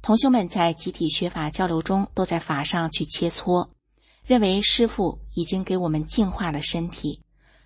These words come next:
出现了所谓病业是一种假象，只是让我们修炼提高的磨难。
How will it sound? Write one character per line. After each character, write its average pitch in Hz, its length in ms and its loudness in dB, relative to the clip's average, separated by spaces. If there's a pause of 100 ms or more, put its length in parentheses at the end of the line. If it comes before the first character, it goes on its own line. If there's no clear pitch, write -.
(100)
出 262 120 2
现 247 180 4
了 208 80 2
所 175 240 0
谓 175 280 0
病 202 340 2
业 170 380 -2
是 - 200 2
一 175 80 2
种 156 240 -4
假 147 280 -2
象， - 400 -2 (560)
只 202 100 4
是 240 140 4
让 240 180 4
我 165 60 -2
们 156 240 -4
修 196 240 2
炼 165 240 -2
提 - 220 -8
高 202 200 0
的 185 140 0
磨 147 240 -4
难。 165 320 -4